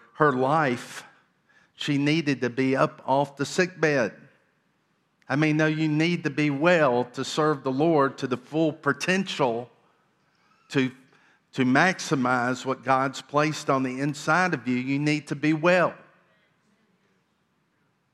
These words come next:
Do I get a witness in the house? And that's what happened. Peter's mother-in-law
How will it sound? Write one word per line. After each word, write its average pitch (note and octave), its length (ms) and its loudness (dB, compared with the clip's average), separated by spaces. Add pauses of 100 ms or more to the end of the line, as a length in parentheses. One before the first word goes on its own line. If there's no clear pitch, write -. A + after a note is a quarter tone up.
(460)
Do B2+ 120 2
I C3+ 120 4
get D#3+ 180 2
a D#3 40 2
witness D#3+ 520 0
in D#3 120 0
the D3 120 2
house? - 640 -2 (3000)
And B2+ 160 0
that's D3+ 240 0
what D3+ 180 2
happened. D3 580 0 (580)
Peter's D#3+ 640 0 (1300)
mother-in-law C3+ 800 2